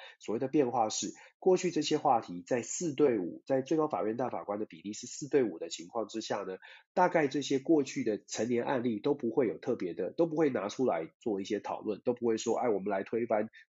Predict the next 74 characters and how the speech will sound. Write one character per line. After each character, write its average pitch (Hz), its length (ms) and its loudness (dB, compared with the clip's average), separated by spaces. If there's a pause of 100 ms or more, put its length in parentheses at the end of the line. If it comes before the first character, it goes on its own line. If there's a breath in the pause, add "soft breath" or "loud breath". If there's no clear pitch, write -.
堕-， 120 160 2
堕 117 140 2
胎 101 180 0
权， 90 260 -6
我 90 80 -2
们 90 100 -6
来 95 140 -2
重 95 200 -6
新 113 200 -4
考 82 180 -4
虑 98 180 -2
一 92 40 -6
下 92 180 -2
持 - 220 -8
枪 104 240 -4
权， 85 200 -6
我 85 40 -8
们 92 100 -10
重 98 160 -6
新 110 140 -8
考 82 140 -8
虑 95 100 -10
投 90 160 -8
票 95 180 -2
权。” - 160 -14 (500 loud breath)
都 143 120 4
不 107 140 0
会， 104 260 2
都 131 120 4
相 139 200 0
对 135 160 4
是 117 120 0
稳 92 280 -4
定 92 220 -2
的， - 80 -18
至 117 120 -4
少 80 140 -6
是 98 140 -6
平 87 320 -8
衡 - 260 -8
的。 - 140 -10 (400 loud breath)
可 120 100 -2
是 151 140 -2
现 151 320 0
在 131 180 2
因 120 200 -2
为 127 120 4
保 104 220 -2
守 98 120 -4
派 101 140 -4
的 92 80 -4
势 98 180 -6
力 95 120 -6
是 95 120 -10
出 104 220 -8
现 101 140 -4
了 87 80 -6
多 131 240 0
数， 127 240 -2 (360 loud breath)
而 113 160 2
我 107 140 2
们 92 140 -8
看 139 180 -4
到 117 140 -6
这 117 80 -8
些 110 160 -4
争 113 240 -2
议 - 20 -8
的 95 100 -4
议 98 200 -6
题 78 240 -16
在 92 120 -8
近 110 360 -8
期， - 320 -10